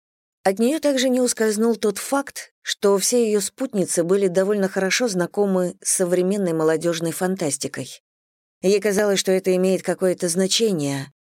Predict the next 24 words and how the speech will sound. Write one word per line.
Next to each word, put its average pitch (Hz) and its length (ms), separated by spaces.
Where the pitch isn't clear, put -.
просто 190 340
она 180 160
пока 175 240
не 170 100
могла 165 300
понять, 160 560
какое. 147 680
«Не 226 160
совсем 196 360
уверена 180 380
в 160 80
том, 214 180
что 202 160
сейчас 175 380
это 160 180
важно», 151 480
заметила 160 520
Натали, 160 560
улыбаясь 165 500
Сании. 147 640
«Я 226 240
хочу 202 260
сказать, 202 440
что», 170 580